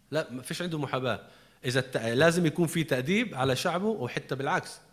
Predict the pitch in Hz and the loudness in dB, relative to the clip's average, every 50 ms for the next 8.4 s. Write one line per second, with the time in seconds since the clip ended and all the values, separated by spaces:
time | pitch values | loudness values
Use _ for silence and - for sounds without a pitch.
0 | _ _ _ _ _ _ _ - 135 135 135 135 131 139 143 143 131 135 131 - | _ _ _ _ _ _ _ -8 -8 -6 -4 -4 -4 -2 -2 -2 -2 -4 -4 -4
1 | 143 135 143 165 180 185 190 185 - - - - - _ _ - 131 139 143 147 | -6 -4 -2 -2 0 0 -2 -2 -6 -14 -20 -20 -20 _ _ -2 0 0 4 4
2 | 139 131 165 233 202 160 170 147 147 143 135 127 131 123 123 123 123 - - - | 4 6 6 4 6 4 4 4 4 2 4 2 2 2 0 -2 -6 -10 -14 -20
3 | - - - - 135 127 120 104 - 113 110 110 107 101 98 90 87 95 - _ | -20 -16 -8 -6 -4 -4 -4 -6 -6 -6 -6 -6 -6 -8 -10 -12 -16 -20 -20 _
4 | _ - - - _ _ - - 127 120 120 120 117 110 - - - - - - | _ -20 -20 -20 _ _ -6 -2 2 2 2 2 0 -2 -6 -16 -16 -4 4 6
5 | 165 180 170 175 190 214 202 185 180 156 - - 185 165 156 143 143 143 147 131 | 6 8 6 6 6 4 6 6 4 4 6 4 4 4 4 2 0 0 0 0
6 | 127 131 143 151 147 147 139 127 - - - - - - - 127 123 110 110 185 | -2 0 2 2 2 2 0 -4 -14 -20 -20 -20 -16 -6 -2 -2 0 2 4 4
7 | 190 180 165 143 135 143 165 170 170 - - 151 143 131 - - 139 135 135 139 | 4 4 2 2 2 2 2 2 0 0 -4 -4 -6 -6 -10 -6 -4 -4 -2 -2
8 | 170 180 156 151 156 151 156 | -2 -2 -2 -2 -2 -4 -4